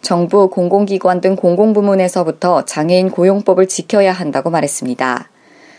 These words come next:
장애인 고용 부담금은 장애인 고용 촉진 및 직업재활법에서 정한 장애인 의무 고용률에 따라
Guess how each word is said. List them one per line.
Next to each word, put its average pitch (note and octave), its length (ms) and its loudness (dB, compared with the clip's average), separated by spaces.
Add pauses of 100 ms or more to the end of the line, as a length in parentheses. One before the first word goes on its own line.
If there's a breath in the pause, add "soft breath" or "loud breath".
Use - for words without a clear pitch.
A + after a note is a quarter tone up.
장애인 G3 340 2
고용 G3+ 260 2
부담금은 G3 680 0
장애인 F#3+ 460 0
고용 G#3 340 2
촉진 G#3+ 380 -2
및 G3 180 -2
직업재활법에서 F#3+ 960 0
정한 F3 360 -2
장애인 E3+ 440 0
의무 F#3 300 2
고용률에 G3 480 2
따라 D#3+ 420 -4